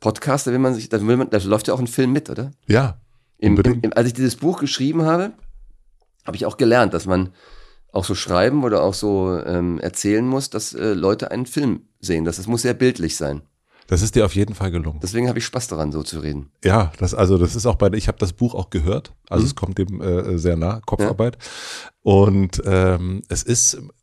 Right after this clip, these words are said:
Speaker 2: äh, es gab so den einen oder anderen Fall, du beschreibst ja ganz viele Fälle,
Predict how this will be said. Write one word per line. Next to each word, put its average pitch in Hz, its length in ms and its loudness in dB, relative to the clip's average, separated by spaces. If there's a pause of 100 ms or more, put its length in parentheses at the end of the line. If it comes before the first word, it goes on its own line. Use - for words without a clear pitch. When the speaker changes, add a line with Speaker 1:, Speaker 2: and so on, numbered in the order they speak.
(160)
Speaker 2:
äh, 165 60 -16 (1500)
es - 160 -14
gab 113 180 -4
so 123 400 0 (240)
den 101 140 -6
einen 101 180 0
oder 143 160 -4
anderen 107 220 -2
Fall, 104 240 2
du 98 100 -4
beschreibst - 380 0
ja 90 60 4
ganz 85 200 0
viele 123 240 -2
Fälle, 147 380 -4